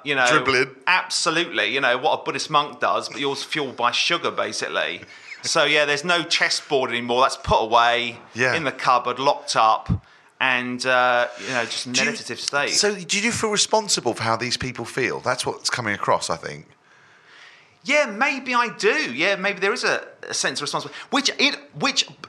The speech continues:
Speaker 1: ironically is very narcissistic and egotistical. That they are all thinking about Dave Edwards as this glowing sun in the middle of the solar system, but in actual fact, they've got their own stuff to deal with. So ironically,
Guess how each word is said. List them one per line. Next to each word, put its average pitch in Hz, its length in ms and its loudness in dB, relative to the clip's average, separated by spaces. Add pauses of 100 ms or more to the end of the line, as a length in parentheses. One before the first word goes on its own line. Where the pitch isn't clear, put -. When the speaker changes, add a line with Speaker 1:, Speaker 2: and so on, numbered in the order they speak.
(140)
Speaker 1:
ironically 196 720 4
is 156 240 -2
very 180 300 2
narcissistic 175 600 -2
and 147 100 -2
egotistical. 143 680 -6 (680)
That 165 260 4
they 170 180 6
are 180 120 4
all 190 140 0
thinking 185 360 -2
about 160 360 2
Dave 160 280 0
Edwards 131 680 0
as 143 180 2
this 135 140 -4
glowing 147 540 2
sun 156 440 2
in 131 100 -6
the 147 40 -4
middle 147 160 -2
of 135 60 -4
the 135 60 -2
solar 170 340 0
system, 131 420 -4
but 143 100 0
in 151 60 4
actual 165 300 0
fact, - 500 0
they've 143 160 0
got 135 140 -2
their 143 180 4
own 170 300 2
stuff - 240 0
to - 80 -12
deal 110 240 0
with. 76 280 -4 (280)
So - 200 4
ironically, 185 760 2